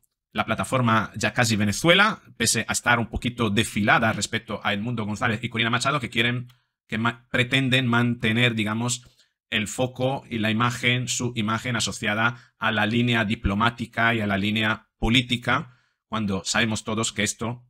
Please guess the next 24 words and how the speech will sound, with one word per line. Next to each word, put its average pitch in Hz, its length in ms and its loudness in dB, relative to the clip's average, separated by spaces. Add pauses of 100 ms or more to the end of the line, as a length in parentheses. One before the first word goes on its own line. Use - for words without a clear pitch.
solo 151 280 -2
se 104 120 0
resolverá 98 440 -2
con 98 120 -4
la 90 60 -2
fuerza. - 460 -12 (200)
Pero - 120 -6
bueno, 101 180 -2
la - 100 -6
fuerza 98 280 -4
que - 80 -6
sea - 160 -2
de 113 120 0
otros, 135 400 -6 (200)
para 95 180 -6
que 98 260 -4
ellos 123 440 0
no 104 100 -4
queden 113 240 -2
manchados 101 480 -2
precisamente 95 720 -8 (300)
por 110 260 -6
esa 113 380 -2
operación. 95 560 -2